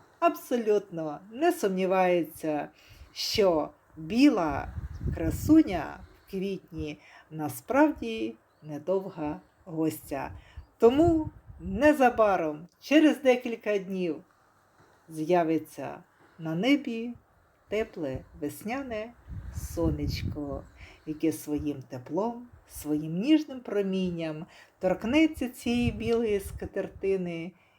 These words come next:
і вона щезне, її як і не буде, і знову все розквітне,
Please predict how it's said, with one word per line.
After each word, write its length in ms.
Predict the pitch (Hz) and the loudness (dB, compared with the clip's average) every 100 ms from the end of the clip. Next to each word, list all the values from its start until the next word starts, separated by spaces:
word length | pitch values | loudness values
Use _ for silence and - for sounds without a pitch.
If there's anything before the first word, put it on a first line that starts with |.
| _ - | _ -8
і 160 | 170 | -6
вона 580 | 147 156 175 226 285 302 - _ _ _ _ _ | -4 -2 0 0 -2 -4 -10 _ _ _ _ _
щезне, 840 | - - - - 160 156 - 156 139 151 _ - _ | -14 -14 -12 -6 -6 -6 -10 -16 -16 -20 _ -20 _
її 540 | 170 165 175 185 285 311 - _ - | -8 -2 -2 2 4 4 -2 _ -12
як 360 | 208 294 294 | -4 -4 -4
і 40 | 156 | -6
не 160 | 160 | -4
буде, 480 | 156 170 156 147 143 - - - | -2 -2 -2 -2 -6 -10 -20 -12
і 140 | 185 185 | -4 -2
знову 500 | 175 254 320 285 247 | 2 6 6 6 0
все 600 | 247 - 220 220 214 233 - - 165 | -4 -6 -2 0 -2 -8 -14 -10 -8
розквітне, 960 | 156 - - 170 175 - - 139 147 | -8 -6 -6 -4 -2 -4 -6 -8 -10